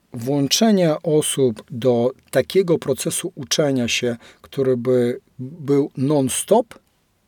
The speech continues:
to jednym z wyjść jest właśnie sporządzenie w firmie opisu, czyli kroków, procedur, które są wymagane na danym stanowisku. To najlepiej wypracowuje nawyki, które są, można powiedzieć,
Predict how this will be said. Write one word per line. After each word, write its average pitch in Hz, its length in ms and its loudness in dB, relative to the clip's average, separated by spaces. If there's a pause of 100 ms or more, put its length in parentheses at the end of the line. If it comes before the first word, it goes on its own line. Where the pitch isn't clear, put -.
(140)
to 139 100 0
jednym 277 380 4
z 214 80 0
wyjść 240 440 0
jest 165 360 -2 (100)
właśnie 240 300 0
sporządzenie 165 1080 2
w - 80 -20
firmie 175 480 0 (140)
opisu, 175 800 2
czyli 123 260 -4
kroków, 214 480 2
procedur, 190 680 2 (300)
które 330 320 0
są 220 180 2
wymagane 170 520 2
na 143 140 2
danym 120 300 2
stanowisku. 117 640 -10 (360)
To 143 140 -2
najlepiej 165 640 4
wypracowuje 139 680 0
nawyki, 147 600 -2 (280)
które 202 360 4
są, 180 320 4 (100)
można 156 300 -2
powiedzieć, 156 400 -4